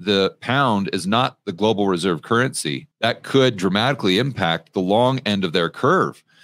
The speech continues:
Because, you know, we have this huge advantage. Most people think it's just because people use dollars and whatnot.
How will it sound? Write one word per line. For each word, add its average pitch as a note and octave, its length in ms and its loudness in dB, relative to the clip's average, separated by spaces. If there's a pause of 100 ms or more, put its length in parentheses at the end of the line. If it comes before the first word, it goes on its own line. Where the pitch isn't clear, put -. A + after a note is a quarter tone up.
(320)
Because, G#2+ 400 -2 (120)
you B2+ 80 -2
know, A#2 80 -2
we C3+ 260 2
have D3 220 2
this A#2+ 140 0
huge B2 360 0
advantage. G2 580 -2
Most B2+ 200 0
people G2+ 180 0
think G2+ 240 2
it's F2+ 140 -4
just - 240 0
because F#2 280 -2
people F2 280 -4
use F#2+ 300 2
dollars D2+ 260 0
and D#2 80 -6
whatnot. - 260 -8